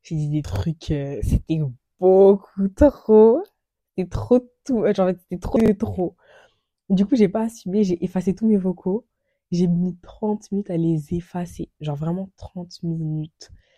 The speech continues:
C'était tellement long. Et sur Snap, elle a reçu la notification que j'avais supprimé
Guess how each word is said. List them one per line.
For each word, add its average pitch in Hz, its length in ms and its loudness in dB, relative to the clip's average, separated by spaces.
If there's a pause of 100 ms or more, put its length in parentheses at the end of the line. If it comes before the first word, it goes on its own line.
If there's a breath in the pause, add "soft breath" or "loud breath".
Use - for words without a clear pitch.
(120)
C'était 175 260 -10
tellement 190 460 -2
long. 170 460 -2 (280)
Et 180 100 -2
sur 175 280 -6
Snap, 190 480 -8
elle 170 100 -4
a 165 80 0
reçu 165 240 -6
la 165 120 -2
notification 165 760 -8
que 170 80 -8
j'avais 151 320 -6 (360)
supprimé 175 560 -6